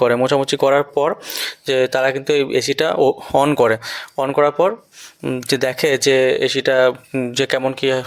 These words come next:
ঠান্ডা, কেমন কী কুলিং করছে। তো তারা কিন্তু শুধু এসি না, এসির সঙ্গে সঙ্গে এসির যে রিমোটটা দেওয়া হয় কোম্পানি থেকে, সেটাও কিন্তু তারা দেখে দেয় যে রিমোটটা ঠিক আছে কি না। আর যে ইনডোর ইউনিট, আউটডোর ইউনিট সব কিন্তু তারা চেক করে, কারণ যদি আপনার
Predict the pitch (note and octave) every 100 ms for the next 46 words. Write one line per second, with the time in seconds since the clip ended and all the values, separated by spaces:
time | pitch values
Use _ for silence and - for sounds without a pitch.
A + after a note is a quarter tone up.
0 | - C3+ B2+ C3 B2+ B2+ B2+ B2+ C3+ C3
1 | B2+ B2+ B2+ - D3+ - - - - D#3+
2 | D#3 D3+ D#3+ E3+ E3 F3 E3 C#3 - E3
3 | D3+ C#3 D#3 E3 D#3+ E3 D#3 C#3 E3 D3
4 | D#3+ C#3+ D3+ E3 D#3 D3+ D#3 C#3+ D3+ D3+
5 | D3+ D3+ C#3 D3+ D#3 D3+ C#3+ C#3+ C#3+ C#3
6 | C3 D3 C3+ D3+ - - C#3 C3 C#3 C#3+
7 | D3+ C#3 C#3 C#3 B2+ C3 - - - -
8 | C#3 C3 B2+ B2 - - - E3+ D3 D3+
9 | C3 C#3+ C#3 C3+ - D3 D3+ D3+ D3+ D3+
10 | D3 C3+ C#3 D3 C#3+ D3 C#3+ - - -
11 | C#3+ D3+ D3 D3 C#3+ - C3 D3 - -
12 | - C#3 C#3 C#3 C#3+ C#3+